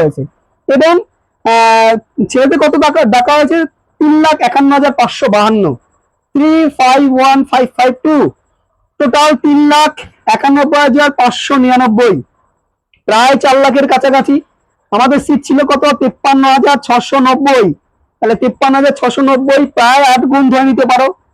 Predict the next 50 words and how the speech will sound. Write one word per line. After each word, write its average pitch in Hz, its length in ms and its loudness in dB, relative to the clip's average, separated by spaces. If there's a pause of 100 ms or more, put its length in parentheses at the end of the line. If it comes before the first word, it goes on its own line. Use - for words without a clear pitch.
(180)
কারণ 254 280 0
এটা 262 140 0
প্রায় 254 280 0
চার 262 180 0
লাখের 262 340 0
কাছাকাছি, 269 580 -2 (340)
তাই 262 120 -2
না? 339 160 2 (380)
তো 466 60 -2
এটা 269 260 0
আমরা 277 160 2
আট 233 240 2
গুণ, 226 260 0
আট 262 180 0
গুণ 262 180 0
মতনই 285 360 0
প্রায় 262 260 0
ডাকে, 226 300 0
আমরা 247 160 0
জানি 233 240 -2
প্রতিবারই। 233 460 -2
আহ, - 440 -8
সাত 233 220 -2
গুণ 254 240 -2
থেকে, 269 220 -2
সাত 226 180 -2
গুণ 247 160 -2
একটু 240 180 -2
বেশি 233 260 0
বা 370 100 0
আট 208 140 2
গুণ 220 220 0
ধরে, 226 220 0
আট 208 140 0
গুণ 240 260 0
কর-, 220 240 -6
আট 208 120 0
গুণই 240 220 0
ডাকে। 170 300 -2 (340)
যত 220 220 -2
সিট 247 320 -2
থাকে, 294 180 -2
তার 214 140 -2
থেকে 285 220 -2
বে-, 466 180 -2
আট 202 140 0
গুণ 202 240 0
ডাকে। 151 240 -8 (560)
যাই 277 160 0
হোক, 370 100 0